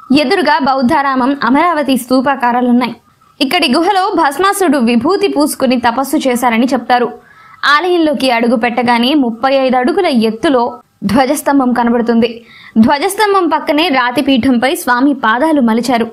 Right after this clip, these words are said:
ఇక్కడ స్వయంభూగా వెలసిన అంత పెద్ద శివలింగం వెనుక ఆసక్తికరమైన కథ ఒకటి ఉంది. ఓసారి భస్మాసురుడు పరమశివుడి అనుగ్రహం కోసం తపస్సు చేశాడట.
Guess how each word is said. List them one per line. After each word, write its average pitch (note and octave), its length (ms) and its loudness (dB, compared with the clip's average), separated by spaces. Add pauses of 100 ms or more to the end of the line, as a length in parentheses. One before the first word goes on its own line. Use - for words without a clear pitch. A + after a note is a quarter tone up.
(240)
ఇక్కడ C4+ 340 0
స్వయంభూగా C#4 800 0
వెలసిన B3 500 0 (120)
అంత D4 300 0 (140)
పెద్ద A#3+ 220 0
శివలింగం C4+ 560 0
వెనుక A#3+ 260 -2 (240)
ఆసక్తికరమైన C4 840 -2
కథ A3 260 -4
ఒకటి A#3 300 -2
ఉంది. A3 220 0 (520)
ఓసారి F#4 440 0 (180)
భస్మాసురుడు D#4 680 0 (840)
పరమశివుడి G4 720 0
అనుగ్రహం C4+ 460 0
కోసం B3+ 380 -2
తపస్సు C#4 400 -2
చేశాడట. B3 500 0